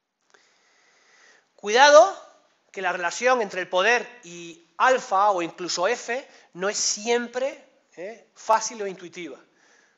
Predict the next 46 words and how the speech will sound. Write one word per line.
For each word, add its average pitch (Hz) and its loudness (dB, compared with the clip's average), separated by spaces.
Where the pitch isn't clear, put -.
Vamos 180 -12
a - -16
jugar 190 -6
con 185 -8
eso 220 -12
cuando 165 -10
veamos 190 -10
el 170 -20
tipo 175 -10
de, 190 -12
cuando 143 -20
jugamos 170 -14
con 160 -16
el 147 -16
tipo 170 -14
de, 175 -12
con 185 -10
el 151 -16
G-Power, 123 -16
¿vale? 247 -10
Entonces, 226 -2
primer 220 -2
escenario 262 -2
importante 202 -6
en 208 -8
el 196 -8
que 202 -12
vamos 196 -8
a 202 -10
utilizar 196 -12
este 190 -14
tipo 185 -12
de 185 -4
herramienta 220 -6
es 269 -6
ejecuto 175 -14
un 220 -4
estudio 294 -8
y 196 -20
calculo 214 -8
cuál 202 -6
es 175 -12
el 170 -16
poder. 127 -12
Se - -18
acabó. 160 -6